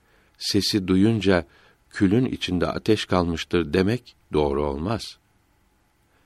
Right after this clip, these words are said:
Yine söylüyorum, rüyalara kıymet vermeyiniz. Bu sözüm bugün sizden gizli ise yarın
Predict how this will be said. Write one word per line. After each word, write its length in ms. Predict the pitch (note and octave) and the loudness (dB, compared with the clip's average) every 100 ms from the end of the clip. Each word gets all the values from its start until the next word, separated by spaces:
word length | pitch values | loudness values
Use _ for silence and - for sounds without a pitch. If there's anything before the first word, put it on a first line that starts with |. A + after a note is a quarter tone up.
| _ _ | _ _
Yine 220 | - E2 - | -2 -2 -2
söylüyorum, 600 | - C2 B1 B1 B1 - _ _ _ _ _ - | -4 -4 -2 -4 -6 -12 _ _ _ _ _ -4
rüyalara 640 | F#2 G2 F#2+ F2+ F2+ D#2+ | 2 4 4 4 2 0
kıymet 460 | D2+ F2+ D#2 C#2 - | -2 -2 -2 -4 -6
vermeyiniz. 720 | D2 C2 A#1 A1 A1 - - _ _ _ _ _ _ _ _ _ _ _ | -4 -4 -4 -6 -8 -10 -14 _ _ _ _ _ _ _ _ _ _ _
Bu 80 | D3+ | -4
sözüm 460 | - A#2+ G2+ A2 G#2 _ - | 4 4 4 0 -4 _ -2
bugün 320 | G#2 F#2+ F#2+ | 0 2 2
sizden 520 | F#2 F#2+ F2 F2+ F#2 | 0 0 2 2 2
gizli 340 | D2+ C#2+ D2 G2 | 0 -2 -2 -2
ise 340 | G2 A2+ A2 - _ _ _ - | 0 2 0 -2 _ _ _ -6
yarın 460 | A#2+ A2 F#2+ F#2 | -2 0 0 0